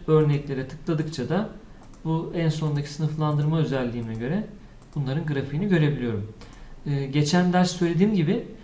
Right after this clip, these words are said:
e, veri madenciliği işlemi yaparken öncelikle, e, dosyanızın, e,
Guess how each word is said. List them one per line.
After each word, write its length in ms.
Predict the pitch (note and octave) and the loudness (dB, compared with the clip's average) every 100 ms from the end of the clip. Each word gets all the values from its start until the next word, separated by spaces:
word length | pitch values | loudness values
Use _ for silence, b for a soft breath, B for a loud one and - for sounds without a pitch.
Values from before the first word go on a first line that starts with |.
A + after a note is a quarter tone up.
| B B - C3+ | B B -10 -8
e, 40 | C3 B2 B2 B2 C3+ C3+ C3 B2 | -6 -6 -6 -8 -10 -10 -8 -2
veri 180 | C3 D#3 | 2 4
madenciliği 600 | D#3+ D3+ D3 C#3 C#3+ D3+ | 4 4 4 4 2 0
işlemi 420 | - - C#3 C#3+ C#3 | -2 -2 0 0 0
yaparken 580 | C#3 C#3 F#3 G#3+ E3 D#3 | 0 -2 -2 0 0 0
öncelikle, 800 | D3+ C#3 C3+ E3+ - D3 D#3+ - - - - | 2 2 4 2 2 2 2 0 -10 -18 -14
e, 320 | B2 A#2+ B2 A#2 - - - - - - - - - - - - - D3 | -10 -8 -8 -8 -12 -20 -20 -20 -20 -20 -20 -20 -20 -20 -20 -20 -6 2
dosyanızın, 880 | D3+ - E3+ D#3+ D#3 D3+ F#3+ A#3 - B B B B B B - | 2 4 4 6 6 6 4 2 -8 B B B B B B -12
e, 140 | C3+ | -8